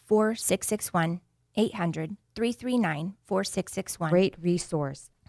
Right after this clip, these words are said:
Speaker 1: Um, we said that. Disease specific, cancer center dot com.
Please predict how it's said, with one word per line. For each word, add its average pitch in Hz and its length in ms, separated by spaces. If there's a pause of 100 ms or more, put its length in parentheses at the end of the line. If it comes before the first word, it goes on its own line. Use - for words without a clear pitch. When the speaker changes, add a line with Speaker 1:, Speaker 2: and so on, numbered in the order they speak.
(160)
Speaker 1:
Um, 185 500 (1000)
we 185 100
said 180 220
that. 170 180 (160)
Disease 254 380
specific, - 760
cancer 254 400
center 240 400
dot 190 300
com. 170 400